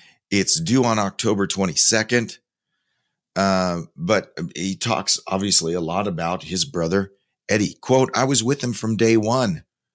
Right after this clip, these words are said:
We shared a record player, an eight hundred square foot house, a mom and dad, and a work ethic. <clears throat> Later, we shared the back of a tour bus,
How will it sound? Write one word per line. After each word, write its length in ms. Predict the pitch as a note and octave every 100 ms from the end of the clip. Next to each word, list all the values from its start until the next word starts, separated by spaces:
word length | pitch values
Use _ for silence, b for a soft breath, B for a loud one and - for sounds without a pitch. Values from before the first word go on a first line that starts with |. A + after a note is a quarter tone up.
| _ _ -
We 100 | A2+
shared 320 | - G2+ G#2+
a 80 | A2+
record 400 | A#2+ A#2 G#2+ E2+
player, 460 | F#2+ F2 D#2 C#2+ _ _
an 100 | G#2
eight 160 | A#2 A2
hundred 320 | A#2 G#2+ G2+
square 320 | - - A2
foot 200 | G2 G#2+
house, 400 | G2 A2+ G#2 -
a 40 | F#2+
mom 360 | G#2+ A#2+ A#2+
and 120 | F#2+
dad, 460 | F2 G#2 A#2+ G#2+ E2 _ _ _ _ _
and 160 | F#2 G#2
a 60 |
work 300 | G#2+ C3 C3+
ethic. 480 | A2+ F#2+ - - - _ _ _ _ _ -
<clears throat> 1200 | C#3+ A2+ G2 D2+ _ _ _ _ _ _ _ -
Later, 460 | C3 C3+ D#3 D3 B2+
we 140 | B2+
shared 400 | A2 A#2 A#2+ A2
the 80 | G#2+
back 280 | A2 G#2+ -
of 100 | G2+
a 60 |
tour 320 | - D3+ D3+
bus, 440 | B2 G#2 E2 -